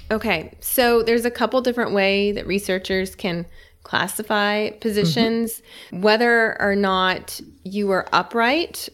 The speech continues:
Speaker 1: or not is one way you can classify. So upright would include standing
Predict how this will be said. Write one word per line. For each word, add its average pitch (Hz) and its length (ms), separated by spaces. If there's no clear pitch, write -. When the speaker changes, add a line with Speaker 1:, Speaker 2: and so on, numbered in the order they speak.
Speaker 1:
or 190 180
not 185 460
is 185 200
one 185 240
way 185 100
you 185 60
can 196 100
classify. 175 560
So - 260
upright 214 400
would 202 100
include 190 360
standing 214 800